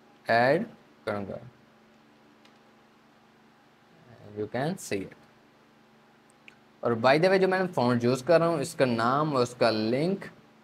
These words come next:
आपको description में ज़रूर देंगे। अगर आप link ना दिया तो नाम तो ज़रूर देंगे, आप वहाँ से easily download कर सकते हैं किसी भी font website से।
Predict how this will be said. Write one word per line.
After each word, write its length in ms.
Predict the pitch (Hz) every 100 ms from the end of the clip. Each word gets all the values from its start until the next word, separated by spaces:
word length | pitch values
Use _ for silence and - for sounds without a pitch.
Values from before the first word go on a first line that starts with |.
| -
आपको 240 | 107 107
description 520 | 107 107 - 117 - 135
में 200 | 165 139
ज़रूर 320 | 113 113 110
देंगे। 280 | 104 101 98 -
अगर 220 | 107 110
आप 120 | 107 104
link 280 | 107 160 208
ना 120 | 214
दिया 160 | 190
तो 100 | 190 208
नाम 340 | 127 107 110
तो 80 | 127
ज़रूर 220 | 107 104
देंगे, 280 | 110 120 156
आप 300 | - 107 107
वहाँ 160 | 107
से 140 | 107 -
easily 340 | 131 120 151
download 500 | 180 139 131 135 165
कर 80 | 208
सकते 220 | 196 -
हैं 120 | 208 202
किसी 200 | 175 165
भी 180 | 196 226 - - - _ _ _ _ _ _ _ -
font 240 | 131 120
website 420 | 113 110 101 101
से। 200 | - 87